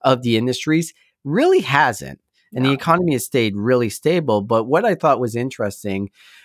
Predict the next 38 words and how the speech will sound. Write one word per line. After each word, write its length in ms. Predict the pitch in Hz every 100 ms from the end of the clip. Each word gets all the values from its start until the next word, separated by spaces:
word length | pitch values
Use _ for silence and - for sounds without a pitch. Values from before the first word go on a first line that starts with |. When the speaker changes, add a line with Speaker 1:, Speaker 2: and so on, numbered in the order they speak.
| _
Speaker 1:
was 640 | 139 127 123 120 120 110 -
in 140 | 131 123
March 320 | 165 190 -
twenty 400 | - 127 151 156
twenty-three, 1160 | - 123 120 117 113 110 107 98 - 185 143
the 80 | 117
quit 240 | - 220 -
rate 260 | 143 123 117
was 240 | 104 -
two 420 | - - 165 202
point 420 | 196 - 143 139 -
five 300 | 120 113 110
percent, 540 | 107 - 107 104 139 _ - - _
which 180 | - 120
is 140 | 120 -
down 240 | 127 139
from 200 | - 117
two 240 | 101 - 131
point 260 | 131 117
nine 320 | 101 104 107 107
the 80 |
year 220 | 101 101 101
before. 840 | 98 90 - 123 139 156 165 160 - - - -
Right 160 | 95
now, 240 | 95 110 113
there's 280 | 101 95 -
nine 320 | 107 123 143
point 320 | - 127 120
six 340 | - 120 104 -
million 500 | 113 113 107 101 87
job 360 | 107 104 117
openings 580 | 120 120 113 113 117 107
in 180 | 104 95
March, 640 | 98 123 165 165 - - _ _ _
which 260 | 110 127 160
is 60 |
still 220 | - 233 165
high, 680 | - - 160 90 90 110